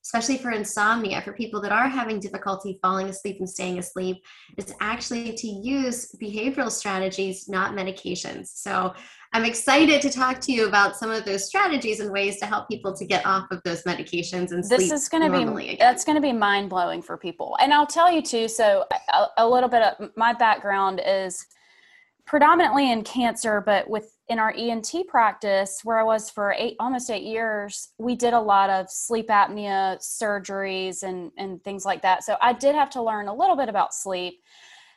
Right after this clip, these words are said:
Speaker 2: And I will tell you, when you tell people, talk to them about sleep hygiene, and when you tell people, you know, "Well, you,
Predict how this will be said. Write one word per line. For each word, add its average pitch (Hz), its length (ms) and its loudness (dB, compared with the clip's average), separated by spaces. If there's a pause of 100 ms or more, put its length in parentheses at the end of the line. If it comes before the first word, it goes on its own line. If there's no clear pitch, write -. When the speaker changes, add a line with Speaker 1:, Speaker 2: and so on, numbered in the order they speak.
(200)
Speaker 2:
And 233 560 0 (180)
I 269 200 6
will 415 180 4
tell 233 420 0
you, 180 440 -8 (720)
when 226 240 -4
you 240 200 -2
tell 339 320 2
people, 233 680 -4
talk 247 220 4
to 247 60 -16
them 254 100 -4
about 214 300 2
sleep 208 420 -6
hygiene, 220 680 -4
and 196 160 -10
when 196 160 -8
you 233 120 -8
tell 247 240 0
people, 220 760 -2
you 226 120 -8
know, 196 220 -4
"Well, 220 380 4
you, - 160 -10